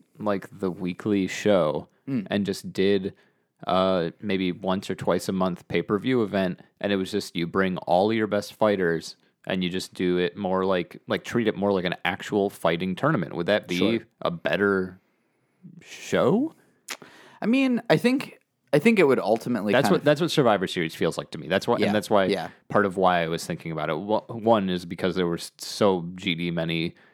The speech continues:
Speaker 1: pay-per-views
Speaker 2: Yeah.
Speaker 1: happening lately, but also just because this match between Finn and A J, that's what everybody wanted to see. They just
Speaker 2: Oh,
Speaker 1: wanted
Speaker 2: yeah,
Speaker 1: to see the
Speaker 2: totally.
Speaker 1: W W E's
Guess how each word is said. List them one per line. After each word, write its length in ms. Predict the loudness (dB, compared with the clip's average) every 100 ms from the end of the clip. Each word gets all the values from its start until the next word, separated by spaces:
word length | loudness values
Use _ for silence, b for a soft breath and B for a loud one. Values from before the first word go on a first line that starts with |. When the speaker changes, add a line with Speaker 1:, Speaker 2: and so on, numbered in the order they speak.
| _
Speaker 1:
pay-per-views 680 | -4 -2 0 2 2 0 -8 -6
Speaker 2:
Yeah. 80 |
Speaker 1:
happening 400 | 0 0 2 -2
lately, 380 | -2 -2 -2 -4 B B _
but 120 | 0
also 320 | 0 2 0
just 220 | 0 -2 -6
because 580 | -10 0 2 2 -2 b b -8
this 180 | -8 -2
match 200 | -4 -4
between 300 | -6 -6 -6
Finn 260 | -2 0
and 120 | 2 2
A 120 | 2
J, 160 | 0
that's 220 | -2 -2 -2
what 100 | -6 -6
everybody 480 | -6 -4 -2 -2 -2
wanted 240 | -2 -4
to 60 | -6
see. 160 | -6 -2
They 140 | -2
just 260 | -4 -2 2
Speaker 2:
Oh, 60 |
Speaker 1:
wanted 100 | 2
Speaker 2:
yeah, 60 | 2
Speaker 1:
to 40 |
see 120 | 0
the 100 | 0
Speaker 2:
totally. 240 | 2 0 0
Speaker 1:
W 0 |
W 240 | 2 2
E's 240 | 0 -2